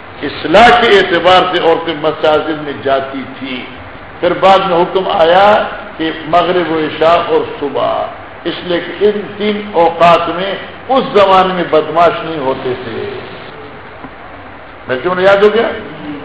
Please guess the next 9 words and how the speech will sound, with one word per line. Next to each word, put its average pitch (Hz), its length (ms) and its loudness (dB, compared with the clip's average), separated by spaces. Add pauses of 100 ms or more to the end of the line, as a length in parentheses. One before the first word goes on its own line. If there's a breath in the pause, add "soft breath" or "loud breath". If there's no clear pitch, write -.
(440)
ابھی 226 480 2
ان 214 140 -2 (180)
دو 220 380 8
ٹائموں 190 280 4
میں 170 100 -6
بدماش 160 520 0
ہوتے 156 260 2
ہیں، - 160 -6
صبح 165 220 2